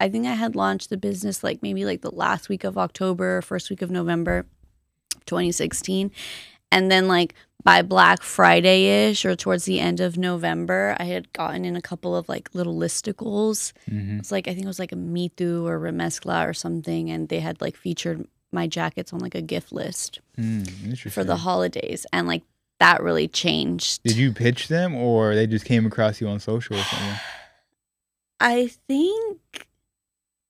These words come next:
Speaker 1: no, I for sure did some, like, guerrilla D M,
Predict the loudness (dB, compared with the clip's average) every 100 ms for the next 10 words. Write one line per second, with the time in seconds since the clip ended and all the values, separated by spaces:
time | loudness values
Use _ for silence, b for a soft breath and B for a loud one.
0 | _ _ _ _ -4 2 4 4 4 4
1 | 2 0 0 -2 -2 -6 -4 0 0 0
2 | -4 0 0 2 0 0 -4 -2 0 0
3 | -2 -4 -8